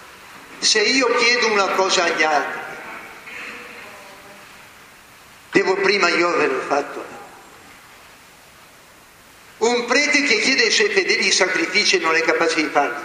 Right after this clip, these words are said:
è un falso. Un politico che chiede, non so, a, alla povera gente, non so, di tagliarsi lo stipendio o la pensione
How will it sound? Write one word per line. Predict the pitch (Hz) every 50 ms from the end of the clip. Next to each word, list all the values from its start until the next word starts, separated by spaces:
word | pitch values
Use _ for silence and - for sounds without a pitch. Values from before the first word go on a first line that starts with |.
| - - -
è | -
un | 165 160 160
falso. | - 156 135 143 139 - - - - - - - - - - - - - - - - - - - - - - - - - - - - - - - - - - - - - - - - - - - - - - - - - - - - - - - - - - - - - - - - -
Un | 156 185 208 196
politico | 214 226 226 226 269 - - - - 196 240 233
che | 226 214 190 -
chiede, | 214 220 226 208 202
non | 185 175
so, | 170 - 185 190 190 202 190 190 190 185
a, | 170 160 151 143 135 - - - - -
alla | - 180 175 175 165
povera | 165 214 214 165 190 190 180 175
gente, | 175 190 190 190 185 190 185
non | 170 165 160
so, | 165 175
di | 185 190 180
tagliarsi | - 156 151 151 156 165 170 165 165 170
lo | 165
stipendio | 160 160 165 160 165 165 165 170 160
o |
la | 160 156
pensione | 156 156 151 - 151 156 160 170